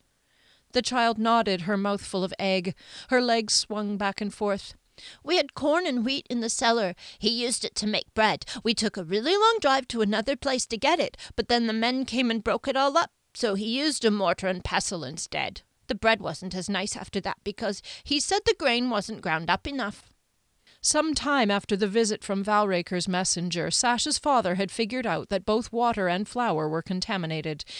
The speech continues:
He had found a way to keep himself and his daughter healthy, and had kept a low profile while waiting for help to arrive. His daughter maintained the clues on the statues in case something happened to him.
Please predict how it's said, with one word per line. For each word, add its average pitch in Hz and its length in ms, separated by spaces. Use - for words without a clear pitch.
He 285 140
had 240 140
found 294 320
a 277 40
way 214 220
to 196 100
keep 208 220
himself 196 480
and 175 100
his 196 160
daughter 196 360
healthy, 170 580
and 202 140
had 233 100
kept 240 220
a 262 40
low 254 220
profile 180 580
while 165 200
waiting 190 320
for 170 140
help 196 260
to 170 120
arrive. 165 520
His 269 220
daughter 254 320
maintained 247 540
the 226 120
clues 208 400
on 196 140
the 208 80
statues 185 600
in 196 140
case 214 260
something - 360
happened 175 420
to 175 80
him. 165 380